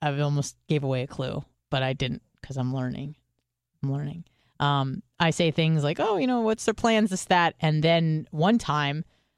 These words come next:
a friend of mine said, "Oh my God, so-and-so's a loser."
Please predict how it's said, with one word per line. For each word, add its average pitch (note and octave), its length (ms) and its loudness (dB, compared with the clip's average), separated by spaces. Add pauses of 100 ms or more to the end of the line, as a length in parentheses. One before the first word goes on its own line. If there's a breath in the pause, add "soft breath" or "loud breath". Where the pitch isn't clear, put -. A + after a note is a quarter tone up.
(140)
a D3+ 80 2
friend E3 320 2
of D3+ 80 2
mine D3 280 2
said, C3+ 360 0 (460)
"Oh F3 120 6
my F3 200 4
God, D3+ 640 0 (840)
so-and-so's F3 680 2
a B2+ 60 -4
loser." C#3 680 -2